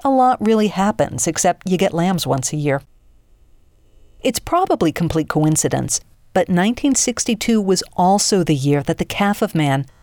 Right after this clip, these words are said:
a small island off the southwest coast, was declared a bird conservatory. And a few years later, somehow, I could not find out exactly how, people,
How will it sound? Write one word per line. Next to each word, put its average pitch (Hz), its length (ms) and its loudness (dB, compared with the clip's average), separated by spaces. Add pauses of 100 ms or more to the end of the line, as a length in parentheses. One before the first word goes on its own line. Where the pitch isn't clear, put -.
(200)
a 202 60 0
small 208 540 2
island 156 440 2
off 151 140 0
the 165 60 -4
southwest 165 560 0
coast, 143 400 -2 (220)
was 185 180 0
declared 170 460 0
a 156 80 0
bird 147 320 0
conservatory. 147 760 0 (4000)
And 190 160 2
a 175 40 0
few 196 220 0
years 185 280 0
later, 185 320 2
somehow, 214 640 2
I 165 160 0
could - 320 -4
not 170 240 0
find 160 240 0
out 151 160 2
exactly 147 520 0
how, 208 420 0
people, 214 420 0